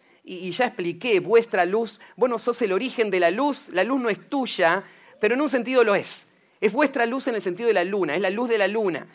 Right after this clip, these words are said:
¿no es cierto? No es, no es de la luna, pero viene de parte de la luna, entonces se entiende de esta manera. Y, y Jesús está diciendo, "Vuestra luz".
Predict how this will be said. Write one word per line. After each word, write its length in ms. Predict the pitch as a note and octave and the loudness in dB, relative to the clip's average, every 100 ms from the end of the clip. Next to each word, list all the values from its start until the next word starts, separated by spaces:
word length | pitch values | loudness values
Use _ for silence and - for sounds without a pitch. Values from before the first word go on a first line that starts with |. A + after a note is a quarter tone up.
| _ | _
¿no 60 | D#3+ | -8
es 40 | |
cierto? 220 | E3+ G3+ G3 | -4 -2 0
No 80 | |
es, 180 | C4 B3 | 0 -2
no 140 | G#3 D4+ | 0 0
es 100 | B3+ | 2
de 80 | |
la 140 | A3+ F#3+ | 2 2
luna, 520 | B3 C#4 G#3 F3 G#3 - _ - | 2 0 0 -2 -4 -10 _ -4
pero 180 | F3+ F#3 | -2 0
viene 300 | B3+ C4 G3 | 0 0 0
de 100 | F3+ | 2
parte 320 | B3+ A#3 G3+ | 2 2 0
de 60 | |
la 80 | F3 | 0
luna, 260 | F#3 F#3 F3+ | 0 0 0
entonces 320 | E3+ G3 G3 | -4 -8 -6
se 80 | E3+ | -6
entiende 280 | E3 F#3+ F#3 | -4 -4 -4
de 80 | |
esta 120 | F3 D#3+ | -4 -4
manera. 260 | G3 E3+ | -2 -2
Y, 140 | D#3 F3+ | -4 -6
y 160 | F#3 | -12
Jesús 280 | E3 F3+ A3 | -10 -6 -4
está 220 | G#3 F#3+ | -2 -2
diciendo, 380 | F3 F3 G3 E3+ D#3+ - - - | -2 -6 -6 -6 -10 -20 -20 -12
"Vuestra 500 | D#3+ D4+ D4 G3+ F3+ | -2 -2 -2 -2 -2
luz". 240 | D#3+ - | -4 -10